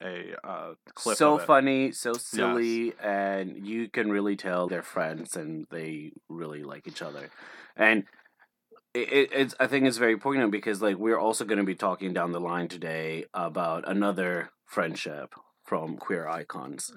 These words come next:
Speaker 1: Yeah.
Speaker 2: So it's kinda mirrors that. We also celebrated the one hundredth birthday of Judy Garland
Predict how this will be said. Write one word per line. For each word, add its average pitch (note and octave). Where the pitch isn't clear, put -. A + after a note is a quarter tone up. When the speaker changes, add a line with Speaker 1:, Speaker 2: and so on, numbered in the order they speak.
Speaker 1:
Yeah. G2+
Speaker 2:
So E2+
it's E2+
kinda D3+
mirrors C#3+
that. D2+
We D3
also E3
celebrated D3
the A#2+
one C#3
hundredth E3+
birthday C#3
of B2
Judy A#2+
Garland A#2